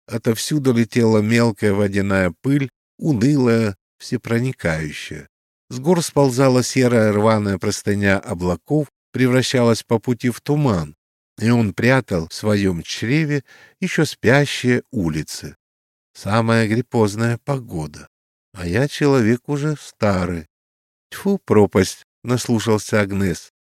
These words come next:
"Старость, старость, не дождётесь". Оделся соответственно.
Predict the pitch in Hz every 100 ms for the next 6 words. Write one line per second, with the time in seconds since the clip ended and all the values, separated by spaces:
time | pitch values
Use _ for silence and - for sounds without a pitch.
0 | - - 131 143 156 143 131 - - -
1 | - 104 127 139 131 - _ _ _ -
2 | 175 165 190 170 160 170 92 80 78 -
3 | _ _ _ _ _ _ _ - 101 98
4 | 170 170 - 170 - 160 - 101 95 -
5 | - 95 90 85